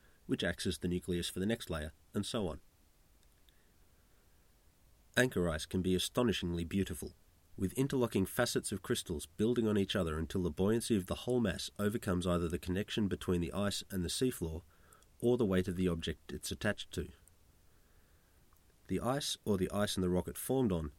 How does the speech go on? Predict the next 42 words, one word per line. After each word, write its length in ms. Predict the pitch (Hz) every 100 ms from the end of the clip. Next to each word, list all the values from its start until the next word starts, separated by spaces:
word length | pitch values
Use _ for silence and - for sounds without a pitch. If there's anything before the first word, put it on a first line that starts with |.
| -
float 340 | - 113 76
up 200 | 107 -
to 80 | -
join 240 | 85 98 101
the 60 |
sea 200 | - 98
ice 240 | 85 78 -
at 80 |
the 80 | 82
water's 340 | 85 85 90 -
surface. 500 | 98 90 - - - _ _ _ _ _ _ _ _ - _ _ -
Sometimes 600 | 143 147 107 85 82 -
this 140 | 104
takes 300 | - 92 -
marine 280 | 101 113 101
life 260 | 78 80 - 101
on 80 |
the 100 | 98
rock 220 | 90 95 - -
or 140 | 90
ensnared 380 | 82 - 110 98
in 80 | 85
the 100 | 80
ice 260 | 80 -
with 140 | 107 76
it, 120 | - - _ _ _ - _
so 180 | - 87
sea 220 | 78 120
stars, 480 | 127 - 113 113 - - _
sponges 540 | - - 95 95 95 92
and 160 | 90
ascidians 540 | 87 - 131 82 - - _ _
are 60 | 92
sometimes 440 | - 107 110 98
entrained 420 | 104 - 113 113
in 100 | 110
the 60 | 98
sea 220 | - 110
ice 240 | 80 - -
where 140 | 87
they 120 | 82
starve. 520 | 78 - 92 76 -